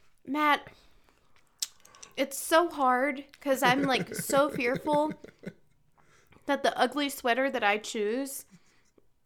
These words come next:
Speaker 1: is actually inappropriate, and I don't
Speaker 2: <laughs>
Speaker 1: realize that
Speaker 2: And you
Speaker 1: it's
Speaker 2: don't know why.
Speaker 1: inappropriate
Speaker 2: <laughs>
Speaker 1: until I wear it.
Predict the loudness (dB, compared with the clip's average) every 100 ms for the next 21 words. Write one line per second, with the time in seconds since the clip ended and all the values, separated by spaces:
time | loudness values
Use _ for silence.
0 | _ -2 2 4 4 0 -2 0 0 -2
1 | -2 -2 0 2 4 2 4 4 10 12
2 | 12 12 10 8 2 4 8 10 10 10
3 | 8 8 10 10 10 10 10 10 10 8
4 | 8 8 8 4 4 4 4 0 0 -4
5 | -8 2 4 6 8 10 12 12 8 8
6 | 10 10 8